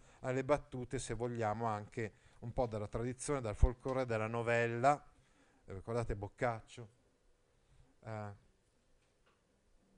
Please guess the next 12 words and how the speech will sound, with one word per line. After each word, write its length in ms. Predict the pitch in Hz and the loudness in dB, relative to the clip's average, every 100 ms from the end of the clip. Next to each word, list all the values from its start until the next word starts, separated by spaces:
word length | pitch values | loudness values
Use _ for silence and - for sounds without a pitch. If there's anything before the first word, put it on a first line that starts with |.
| - - _ | -20 -20 _
diciamo 580 | 101 117 - 139 139 131 | -14 -12 -4 -4 -4 -6
che, 300 | - 131 127 131 | -4 -4 -4 -6
eh, 540 | 117 110 104 101 101 98 - | -8 -6 -6 -6 -6 -10 -12
quindi 320 | - 123 113 107 | -8 -6 -6 -6
attraverso 920 | 117 - 143 117 104 - 120 104 - _ _ - | -6 0 0 0 -4 -6 -8 -10 -12 _ _ -12
il 180 | 120 113 | -12 -8
tramite 500 | 113 104 107 - 131 | -4 -2 -4 -8 -8
anche 440 | 139 120 117 - 110 | -4 -4 -6 -8 -6
della 220 | 104 98 | -6 -8
Mandragola. 640 | 98 98 92 85 82 90 | -10 -12 -12 -14 -12 -10
Da 180 | 107 143 | -4 -4
qui 320 | - 214 220 | -4 -4 -6